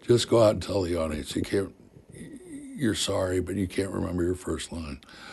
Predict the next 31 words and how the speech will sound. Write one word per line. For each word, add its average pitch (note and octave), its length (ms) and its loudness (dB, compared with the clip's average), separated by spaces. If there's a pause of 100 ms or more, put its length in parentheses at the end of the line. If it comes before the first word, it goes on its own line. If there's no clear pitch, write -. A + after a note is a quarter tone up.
(300)
And G2 140 0
I G2+ 40 4
went G2 220 4
out G2 100 4
and G2 80 0
I E2+ 40 -2
opened F#2 320 4
my F2 80 2
mouth E2+ 300 2
and D#2+ 100 2
the D#2 40 -2
first D#2+ 280 2
line D#2 200 2
came C2+ 220 0
out. C2 180 -6 (240)
But F2 200 2
that B2 200 6
happened F#2+ 380 4
for D#2+ 140 2
about D2 240 -2
a C#2 60 -4
week. D2 400 -2 (720)
It F#2 160 6
was - 300 2 (440)
stage G#2 460 6
panic. C#2 400 0 (960)
And A2+ 100 4
then C3+ 80 6
it B2 60 0
went B2 180 0
away. A#2 260 0